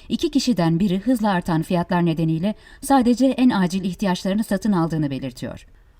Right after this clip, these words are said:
Ancak Hans Böckler Vakfı'na bağlı Ekonomi ve Sosyal Bilimler Enstitüsü'nün yaptığı kapsamlı araştırmaya göre ancak yoksulluktaki artış korona pandemisi ya da Ukrayna Savaşı sonrasında birdenbire gözlenen bir durum değil. Gelir dağılımı araştırması Avrupa'nın en büyük ekonomisi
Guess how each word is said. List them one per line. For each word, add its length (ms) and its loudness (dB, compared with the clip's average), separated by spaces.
Ancak 340 4
Hans 300 2
Böckler 360 4
Vakfı'na 400 4
bağlı 220 0
Ekonomi 460 4
ve 80 0
Sosyal 420 0
Bilimler 340 2
Enstitüsü'nün 680 0
yaptığı 400 -2
kapsamlı 500 0
araştırmaya 520 0
göre 280 -6
ancak 380 2
yoksulluktaki 680 -2
artış 420 -4
korona 340 0
pandemisi 540 -2
ya 100 -2
da 120 -2
Ukrayna 400 2
Savaşı 360 -2
sonrasında 640 -2
birdenbire 500 2
gözlenen 480 2
bir 160 -2
durum 280 2
değil. 180 -4
Gelir 280 2
dağılımı 340 4
araştırması 760 0
Avrupa'nın 460 2
en 220 4
büyük 180 2
ekonomisi 600 -2